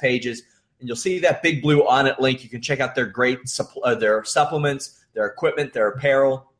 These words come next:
used by people like, uh, Bayley, Cesaro, Triple H, Seth Rollins, all of your favorite wrestlers.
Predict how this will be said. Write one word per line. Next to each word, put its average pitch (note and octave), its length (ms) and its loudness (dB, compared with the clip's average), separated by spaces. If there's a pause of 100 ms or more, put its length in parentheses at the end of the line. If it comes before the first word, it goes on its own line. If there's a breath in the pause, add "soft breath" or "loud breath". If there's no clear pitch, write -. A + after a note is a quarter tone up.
(640)
used B2+ 220 -2
by A2 100 2
people A2+ 340 -2
like, G2+ 300 0
uh, F#2+ 320 0
Bayley, A#2+ 540 0 (140 loud breath)
Cesaro, B2+ 600 0
Triple A#2+ 380 -4
H, - 340 -4
Seth B2+ 260 -2
Rollins, A2 600 -4 (300)
all G3+ 160 4
of A#2 80 0
your G#2 100 -4
favorite F#2+ 300 -4
wrestlers. F2 520 -6